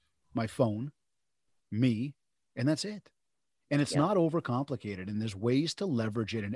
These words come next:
Speaker 1: everybody really should be, um, in today's platform. I mean,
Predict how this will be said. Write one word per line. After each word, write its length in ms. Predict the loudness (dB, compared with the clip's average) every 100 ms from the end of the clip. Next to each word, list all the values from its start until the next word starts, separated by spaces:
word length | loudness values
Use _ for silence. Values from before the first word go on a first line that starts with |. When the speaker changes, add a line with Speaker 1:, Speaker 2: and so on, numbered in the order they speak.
| -4
Speaker 1:
everybody 540 | -2 2 4 6 4
really 340 | 2 -2 -2 -2
should 360 | -2 -4 -6
be, 320 | -6 -8 -10 -16 _ _ _ _
um, 360 | -2 -2 -6 -12 _ _ _
in 160 | 0 0
today's 360 | 0 0 0 -2
platform. 480 | -2 -2 -2 -4
I 40 | -2
mean, 140 | -4